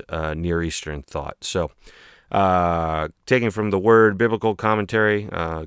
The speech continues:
Gordon J. Wenham, he would say, "In ancient mythology, the gods were often thought to dwell on mountaintops, and the Canaanites are said to have worshipped on the high mountains,"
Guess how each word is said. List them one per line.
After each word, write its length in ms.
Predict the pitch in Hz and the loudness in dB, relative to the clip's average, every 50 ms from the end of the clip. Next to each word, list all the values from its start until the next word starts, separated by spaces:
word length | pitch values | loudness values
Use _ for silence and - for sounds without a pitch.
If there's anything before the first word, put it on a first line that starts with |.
| - | -10
Gordon 280 | _ - 98 95 92 90 | _ -2 -2 0 0 0
J. 160 | 85 95 95 | 0 0 -2
Wenham, 520 | 87 82 98 104 101 87 95 98 95 95 90 | 0 0 -2 -2 -2 -2 -2 -2 -2 -2 -2
he 140 | 85 107 | -4 -2
would 180 | 120 113 101 85 | -2 -2 -4 -4
say, 380 | - - 101 92 90 87 85 - - - - - - _ _ _ | -2 0 2 2 2 0 -2 -4 -10 -18 -20 -20 -20 _ _ _
"In 200 | - 117 113 - _ | -4 -4 -4 -2 _
ancient 420 | - 131 139 151 135 - 143 127 113 | 0 0 0 0 0 -2 -4 -2 -2
mythology, 800 | 113 104 - - 127 110 107 104 95 87 78 - 80 80 85 | -4 -4 -2 0 2 4 4 4 2 0 -2 -6 -8 -8 -6
the 120 | 92 95 95 | -6 -6 -6
gods 480 | 90 85 107 101 104 120 120 110 98 | -2 2 4 4 4 4 2 0 -4
were 240 | 101 101 104 98 - | -4 -4 -4 -2 -2
often 380 | 92 98 104 107 - 113 113 107 | -2 -2 -2 -2 -4 -6 -8 -6
thought 340 | - - 87 87 - - - | -6 -6 -6 -6 -6 -8 -8
to 120 | - 98 | -8 -8
dwell 480 | 90 85 80 92 92 104 117 123 123 104 | -8 -8 -8 -4 -2 0 0 0 0 0
on 200 | 87 85 85 87 | 0 -2 -2 -2
mountaintops, 920 | 95 110 120 - - - 80 71 - - - - - - - - - - _ - - - _ _ _ | -2 -2 -2 -2 -4 -8 -10 -12 -12 -12 -10 -10 -10 -10 -10 -14 -16 -16 _ -20 -20 -20 _ _ _
and 140 | - 98 95 | -6 -4 -4
the 60 | 98 | -4
Canaanites 720 | 87 - 147 147 143 117 92 82 78 78 85 92 - - | -4 -2 -2 0 0 0 -2 -2 -2 -4 -4 -6 -8 -10
are 180 | - - 101 92 | -6 -6 -6 -6
said 260 | - - 110 101 95 | -2 -2 -2 -2 -2
to 120 | - 98 95 | -2 -2 -2
have 160 | 92 85 87 | -2 -4 -6
worshipped 640 | 85 90 117 143 135 - - 80 76 78 - - - - | -4 -2 0 0 0 -2 -6 -8 -8 -8 -10 -16 -16 -12
on 140 | - 92 87 | -10 -8 -6
the 80 | 85 78 | -8 -6
high 200 | 87 92 90 87 | -6 -6 -6 -4
mountains," 720 | 82 92 107 110 98 73 69 65 71 - - - - - | -2 0 2 2 2 0 -6 -12 -16 -16 -16 -18 -18 -20